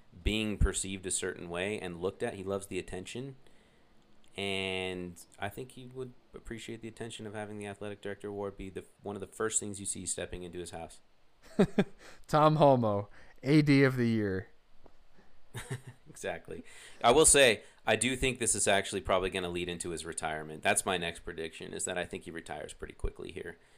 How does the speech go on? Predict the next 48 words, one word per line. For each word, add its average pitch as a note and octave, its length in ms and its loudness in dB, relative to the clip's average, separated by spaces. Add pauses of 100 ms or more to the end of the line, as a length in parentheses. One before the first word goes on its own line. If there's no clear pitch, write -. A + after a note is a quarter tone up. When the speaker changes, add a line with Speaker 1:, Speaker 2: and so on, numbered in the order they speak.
(360)
Speaker 1:
I F2+ 80 -6
think F#2 120 -6
he's G2 140 -6
tired, E2 560 -2 (640)
and E2+ 160 -10
I E2 80 -6
think E2 220 -14
he E2+ 120 -12
wants E2+ 400 -4
a - 60 -14
break, E2 580 -6
and E2 320 -6
I E2+ 80 -6
think F#2+ 200 -8
he G#2 100 -6
wanted G2 440 0
to G2 120 -6
retire F#2 480 2
out F2 220 0
on F#2 120 -6
a E2+ 60 -2
high F#2 280 -2
note, F#2+ 360 -2 (160)
and E2 160 -8
this F2 140 -6
is E2 100 -8
about F2 300 -2
as F2+ 100 -2
high F2+ 160 -4
of F2+ 80 -4
a F2+ 60 -8
note F2 220 -8
as E2+ 120 -8
it D#2+ 120 -8
gets. - 360 -10 (320)
It'll G2+ 160 0
be F#2 220 -4
very G2 680 4
interesting F2 520 -4
to D#2+ 80 -8
see - 180 -4
who F2 100 -6
B F2 140 -6
Y E2+ 120 -2
U D#2+ 120 -6
hires E2+ 420 0
next. G2 500 -4 (720)
Um, E2 680 -2